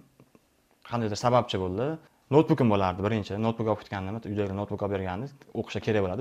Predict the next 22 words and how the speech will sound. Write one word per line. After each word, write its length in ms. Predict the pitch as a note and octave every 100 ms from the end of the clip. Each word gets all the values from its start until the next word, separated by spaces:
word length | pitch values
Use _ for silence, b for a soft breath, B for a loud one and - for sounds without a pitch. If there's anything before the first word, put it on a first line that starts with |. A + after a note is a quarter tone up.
| C3
Shu 60 | B2
notebookda 340 | C3 C3+ A2+ B2+ C3
YouTube 200 | C3 -
ko'rishni 220 | E3+ D3 C3
boshladim. 300 | A2 F2+ F#2 b b b b b -
O'zim 160 | D#3 C#3 C3
World 200 | E3 D#3+
of 60 | -
Tanks 160 | D3 C#3
o'ynab, 160 | E3 E3+ C#3+
o'y-, 120 | - D3
o'yinni 200 | F3 D3+
o'ynardim-da, 380 | D#3+ D3 F2+ C3+ -
tank 120 | D3+ A#2
o'yinini. 220 | G#2+ C#3+
Shuni 120 | C#3 B2+
o'ynab, 180 | C3 C3+ - -
shuni 140 | D3+ -
streamini 280 | D#3 C#3+ C3+
ko'rib 160 | E3+ D#3+
o'tirardim. 260 | G#2+ F2+
Bitta 100 | F2+